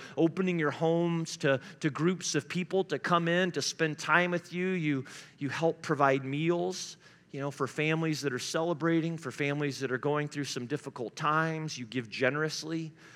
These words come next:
You give generously with your time and with your resources. There's so many great examples of people serving with humility. Uh, you serve with passion. I'm so grateful for that. I love what I see God doing here in our church family. Now, don't be alarmed if you're not there yet,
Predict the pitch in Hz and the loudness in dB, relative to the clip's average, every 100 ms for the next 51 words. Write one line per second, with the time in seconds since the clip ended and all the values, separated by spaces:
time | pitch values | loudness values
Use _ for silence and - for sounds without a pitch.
0 | - - 127 127 113 139 151 - 147 131 | -20 -16 -6 -6 0 0 2 0 -2 -2
1 | 131 120 - 147 147 147 127 120 - 123 | -4 -2 2 4 4 2 -2 -4 -2 -4
2 | 117 147 - 135 135 131 147 139 127 - | -2 -4 -4 -2 -2 -2 -6 -8 -10 -14
3 | - - - - 170 - 196 180 165 151 | -18 -20 -14 0 2 4 4 6 4 4
4 | 135 - - - 170 170 156 143 160 156 | 2 -4 -10 4 8 8 6 6 4 4
5 | 147 135 - 185 143 135 - 185 180 170 | 0 -2 -2 -4 -2 -2 4 6 6 6
6 | 160 156 170 151 156 151 139 110 - - | 2 0 -2 0 2 2 0 -2 -10 -20
7 | - - - - - 92 131 139 - 180 | -20 -20 -20 -20 -16 -12 -8 -4 2 4
8 | 180 151 143 - 156 156 - 147 123 123 | 4 2 0 2 4 4 0 -2 -2 -2
9 | - 170 139 151 156 143 - 127 123 127 | 0 -2 4 2 2 -4 -4 0 4 4
10 | 139 160 147 139 135 151 135 147 139 147 | 6 6 6 2 2 0 6 6 6 0
11 | 147 139 147 127 117 156 143 - 160 160 | -2 0 0 0 0 -4 -4 -2 2 4
12 | 139 147 175 185 202 165 175 180 165 - | 4 4 4 4 4 6 6 6 4 0
13 | 165 165 147 165 165 147 135 | 2 4 4 4 4 4 2